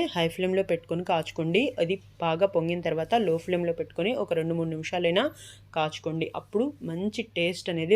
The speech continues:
వస్తుందన్నమాట. ఇప్పుడు చూశారు కదా, మునక్కాయ ముక్కలు కూడా చెదిరిపోకుండా పప్పుచారు కుక్కర్లో ఇలా ఈజీగా అయితే తయారు చేసేయచ్చు. అంతే ఫ్రెండ్స్, మన వీడియో ఎలా అనిపించింది, ఎలా అనిపించిందో ఖచ్చితంగా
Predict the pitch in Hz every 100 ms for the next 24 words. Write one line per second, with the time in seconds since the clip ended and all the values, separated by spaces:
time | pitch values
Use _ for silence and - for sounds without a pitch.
0 | 214 - 160 151 156 156 - - - -
1 | - 170 180 185 - 185 247 226 175 175
2 | 170 160 165 165 170 180 165 165 170 165
3 | 175 220 170 - 175 170 175 202 - 190
4 | 185 233 190 202 - 180 196 220 208 180
5 | 208 233 175 156 156 - 151 151 - -
6 | - - 170 175 220 196 185 180 - 175
7 | 160 170 185 165 165 165 160 156 165 160
8 | 165 - - - 175 165 160 160 - 170
9 | 208 170 - - 185